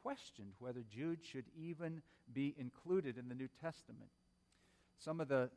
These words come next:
earliest lists we have of the books that were considered scripture by the early church don't even have Jude on the list.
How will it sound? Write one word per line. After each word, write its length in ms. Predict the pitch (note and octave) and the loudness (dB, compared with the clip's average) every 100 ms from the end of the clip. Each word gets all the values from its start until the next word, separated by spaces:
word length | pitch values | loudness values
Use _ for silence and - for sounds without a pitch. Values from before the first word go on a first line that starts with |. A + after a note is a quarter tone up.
| - _ _ _ | -12 _ _ _
earliest 520 | D#3+ F#3+ G3 F3 - C3 | 4 6 8 6 4 -4
lists 680 | D3 F3+ B2+ - - - | 4 6 6 4 -12 -12
we 220 | B2+ C#3 C3 | -2 0 4
have 340 | C3+ C3 A#2 | 6 6 4
of 120 | G#2 | -2
the 80 | A2 | -8
books 360 | G#2 E3 - - | 0 0 0 -8
that 120 | D3 | -4
were 120 | C3+ | -6
considered 680 | - B2 - E3 D3 C3 - | -6 -8 -2 0 2 2 -2
scripture 560 | - F3 F3+ - B2 | -2 0 0 -2 -8
by 240 | G#2 B2 B2+ | 2 4 4
the 120 | C3 D3+ | 2 2
early 240 | D3+ D3 | 2 2
church 460 | - F3 F3+ C3 - | -2 0 0 0 0
don't 180 | D#3 D#3+ | 2 4
even 220 | D3 C#3 | 2 0
have 400 | B2+ F3 E3+ B2+ | 2 4 4 2
Jude 380 | A2 E3+ D#3 - | 2 4 4 4
on 300 | C#3+ D#3+ D#3+ | 6 6 6
the 80 | C#3+ | 4
list. 420 | D3+ G#3+ - - | 2 0 -2 -10